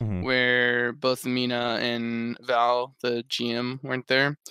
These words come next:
Speaker 2: So we were missing our first shot caller and our third shot caller slash G M.
Speaker 1: Hmm.
Speaker 2: And so these, these scuff days are the days that we're using to train our other shot callers. So we had, uh, somebody else practicing their shot calls.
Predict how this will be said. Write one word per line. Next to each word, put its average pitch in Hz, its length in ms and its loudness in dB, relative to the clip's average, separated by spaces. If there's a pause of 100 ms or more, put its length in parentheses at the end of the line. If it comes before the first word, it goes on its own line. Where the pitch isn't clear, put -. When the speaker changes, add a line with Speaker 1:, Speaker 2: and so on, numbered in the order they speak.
(120)
Speaker 2:
So - 160 -2
we 131 120 6
were 123 80 4
missing 123 480 2
our 113 580 2
first - 360 2
shot 135 240 2
caller 127 540 4 (340)
and 131 240 4
our 123 160 6
third 123 320 2
shot 123 220 2
caller 127 300 2
slash 120 360 2
G 117 220 -2
M. 139 240 -4 (480)
Speaker 1:
Hmm. 90 160 -2
Speaker 2:
And 127 440 2
so 123 520 2
these, 135 420 0 (180)
these 143 240 0
scuff - 440 4
days 123 340 4
are 123 80 2
the 120 100 -2
days 120 280 2
that 127 120 2
we're 123 120 -4
using 120 320 -4
to 120 80 -8
train 120 260 -2
our 117 160 0
other 139 380 0
shot 151 260 0
callers. 165 640 0
So 123 500 4
we 123 160 -2
had, 120 380 2 (120)
uh, 117 280 2
somebody 120 340 0
else 117 240 2
practicing 120 500 -2
their 127 100 -2
shot 131 200 0
calls. 151 400 2